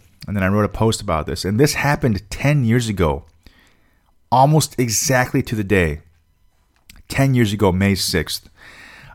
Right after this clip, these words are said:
I wrote that post after feeling all kinds of anxiety, all kinds of worry about my future. Um, and ten years later,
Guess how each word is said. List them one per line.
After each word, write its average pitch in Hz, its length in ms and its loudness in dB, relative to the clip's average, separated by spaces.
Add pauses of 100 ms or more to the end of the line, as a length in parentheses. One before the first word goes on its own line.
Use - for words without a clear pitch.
I 110 80 2
wrote 139 340 6
that 110 240 4
post - 540 2 (800)
after 107 240 -2
feeling 127 300 2
all 117 120 6
kinds 120 280 -2
of 107 160 0
anxiety, 120 720 4
all 113 160 8
kinds 113 360 -2
of 92 100 -6
worry 113 240 4
about 117 140 2
my 98 140 0
future. 123 720 0 (1300)
Um, 107 600 2 (160)
and 110 500 0
ten 147 280 2
years 123 240 4
later, 117 460 4